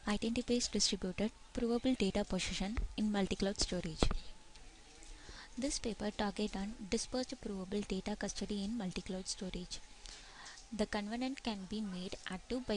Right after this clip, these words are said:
ignoring the certificate management. The proposed I D D P D P protocol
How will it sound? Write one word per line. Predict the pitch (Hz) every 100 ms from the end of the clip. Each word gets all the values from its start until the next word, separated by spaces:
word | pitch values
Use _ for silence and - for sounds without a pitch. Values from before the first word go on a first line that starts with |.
| 185
ignoring | 196 214 220 240
the | 214 254
certificate | - 190 - 202 202
management. | 185 170 - 180 165 - - - - - -
The | 208
proposed | - 202 - 262 - - - -
I | 202 202
D | 196 240 - - - 202
D | 233
P | 240 247
D | 220
P | 220
protocol | - 202 185 175 175